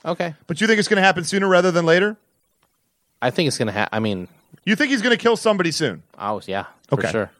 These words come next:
Speaker 2: Great.
Speaker 1: I mean, look, we're gonna see Negan pretty soon. He's gonna be like, "His guys are, where are my guys?" He's gonna show up in, like, two days, I, which in Glen-, you know, in Walking Dead time could be, like, three, four episodes, I
Speaker 2: Sure.
Speaker 1: guess.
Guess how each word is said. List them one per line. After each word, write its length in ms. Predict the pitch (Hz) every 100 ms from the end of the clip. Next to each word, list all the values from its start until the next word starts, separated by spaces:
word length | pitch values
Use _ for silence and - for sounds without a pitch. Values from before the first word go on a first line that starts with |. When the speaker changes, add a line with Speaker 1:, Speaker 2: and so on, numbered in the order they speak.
| _
Speaker 2:
Great. 200 | 117 110 - -
Speaker 1:
I 60 |
mean, 180 | 170 160
look, 200 | 175 -
we're 120 | 147
gonna 200 | 151 170
see 160 | - 165
Negan 320 | 135 143 113
pretty 160 | 127 110
soon. 260 | 143 120
He's 180 | 107 120
gonna 220 | 131 123 120
be 360 | - - 120
like, 200 | 107 104
"His 200 | - 107
guys 320 | - 113 110 110
are, 300 | 107 101 - _ _ _ _ _ _ _ _ -
where 160 | 107
are 40 | 110
my 120 | 107
guys?" 540 | 120 135 151 151 - - _ -
He's 160 | 113
gonna 140 | 110 101
show 160 | 113
up 100 | 110
in, 60 | 101
like, 140 | 101
two 140 | - 127
days, 500 | 117 123 135 - -
I, 180 | - 143
which 260 | 147 170 175
in 160 | 160 143
Glen-, 340 | 147 123 98
you 120 | 143
know, 80 | 120
in 60 | 113
Walking 300 | 117 113 107
Dead 180 | 113
time 180 | - 101
could 160 | - 98
be, 120 | 95
like, 160 | 90 -
three, 160 | 98
four 160 | 87 92
episodes, 300 | 95 - 85
I 60 | 90
Speaker 2:
Sure. 160 | 180
Speaker 1:
guess. 260 | 90 - -